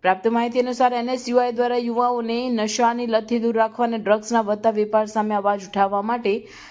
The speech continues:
રેલીનું આયોજન કરવામાં આવ્યું હતું. રેલી શહેરના મુખ્ય માર્ગો પરથી પસાર થતી હતી, તે દરમિયાન પોલીસ દ્વારા રોકટોક કરવામાં આવી હતી.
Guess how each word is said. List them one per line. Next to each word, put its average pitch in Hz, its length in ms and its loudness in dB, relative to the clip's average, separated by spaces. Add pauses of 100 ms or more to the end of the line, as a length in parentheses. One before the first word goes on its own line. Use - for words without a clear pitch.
(140)
રેલીનું 285 600 0
આયોજન 277 420 -2
કરવામાં 240 480 -2
આવ્યું 175 240 -6
હતું. - 280 -14
રેલી 185 240 -2
શહેરના 196 420 -4
મુખ્ય 196 280 -6
માર્ગો 208 340 -2
પરથી 208 520 -4 (300)
પસાર 220 360 0
થતી 247 300 -2
હતી, 240 300 -4
તે 247 160 2
દરમિયાન 240 400 -2
પોલીસ 233 340 0
દ્વારા 240 280 0
રોકટોક 240 520 -2
કરવામાં 233 480 0
આવી 170 240 -8
હતી. - 280 -18